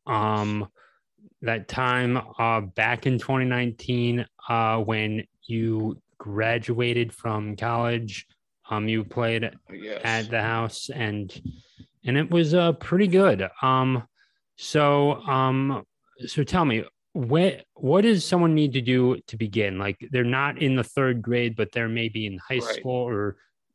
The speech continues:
Speaker 1: maybe going to high school, and they wanna just, uh, pick up an instrument, even if it's for college or something, or they just wanna do YouTube videos. Uh,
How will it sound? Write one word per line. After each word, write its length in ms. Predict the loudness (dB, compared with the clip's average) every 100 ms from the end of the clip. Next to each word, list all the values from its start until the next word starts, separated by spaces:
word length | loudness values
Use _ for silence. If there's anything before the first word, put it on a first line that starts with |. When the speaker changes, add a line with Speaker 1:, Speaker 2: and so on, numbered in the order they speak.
| _
Speaker 1:
maybe 220 | -4 -4
going 400 | -2 0 2 2
to 80 | 2
high 160 | 2 2
school, 300 | 0 0 0
and 80 |
they 80 | 0
wanna 240 | 0 0 0
just, 260 | -2 -4 -12 _ _ _ _ -20 -4
uh, 160 | -2
pick 260 | -2 -2 0
up 80 | 2
an 100 | 2
instrument, 520 | 0 -2 -2 -2 -4 _ -4
even 280 | -2 -2 -4 -10 _ _ _
if 140 | -4
it's 120 | -4
for 160 | -4 -10
college 800 | -10 -4 0 2 2 0 -2 -10 -8
or 380 | -4 -2 -2 -4 -10 _ _ _
something, 500 | -8 -4 -2 -2 -4 0
or 240 | 2 2
they 100 | 2
just 220 | 0 0
wanna 180 | 0 0
do 340 | 0 0 -2 -4
YouTube 400 | -2 -2 -2 -4
videos. 400 | -4 -4 -6 -6
Uh, 200 | -4 -4